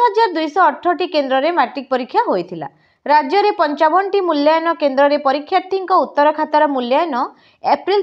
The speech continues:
ତିନି ତାରିଖରୁ ଆରମ୍ଭ ହୋଇ ବାର ଦିନ ପର୍ଯ୍ୟନ୍ତ ଚାଲିବ। ଏବେ ଆସିବା ପରବର୍ତ୍ତୀ ଖବରକୁ। ପୁରୁଣା pension ବ୍ୟବସ୍ଥା ଲାଗୁ ଦାବି। ଅକ୍ଟୋବର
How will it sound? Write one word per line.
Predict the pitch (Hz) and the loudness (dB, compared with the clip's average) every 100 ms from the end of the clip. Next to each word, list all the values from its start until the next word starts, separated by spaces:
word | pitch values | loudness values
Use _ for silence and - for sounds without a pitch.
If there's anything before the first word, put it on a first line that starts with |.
| 381 | 0
ତିନି | 403 | -2
ତାରିଖରୁ | 392 415 403 415 | 0 0 2 2
ଆରମ୍ଭ | 392 277 302 359 415 | 2 2 2 2 2
ହୋଇ | 302 | 2
ବାର | 311 247 269 | 2 0 0
ଦିନ | 277 302 381 571 _ _ - | -2 -4 -4 -6 _ _ -4
ପର୍ଯ୍ୟନ୍ତ | 254 240 247 240 440 | -2 0 -2 -2 0
ଚାଲିବ। | 359 165 156 - _ _ _ _ - | 0 -2 -6 -12 _ _ _ _ -6
ଏବେ | 262 359 | -2 2
ଆସିବା | 427 403 440 381 | 0 2 0 2
ପରବର୍ତ୍ତୀ | 339 339 302 370 | 2 2 -2 -6
ଖବରକୁ। | 392 392 392 466 - _ | -2 -2 -2 -6 -6 _
ପୁରୁଣା | 311 349 427 466 | -2 0 0 -2
pension | 453 427 440 392 | -2 -4 -4 0
ବ୍ୟବସ୍ଥା | 320 320 392 | -2 0 0
ଲାଗୁ | 392 247 247 | 0 0 -2
ଦାବି। | 359 233 175 - _ _ - | -2 -2 -4 -14 _ _ -4
ଅକ୍ଟୋବର | 269 269 415 440 | -4 -2 -2 0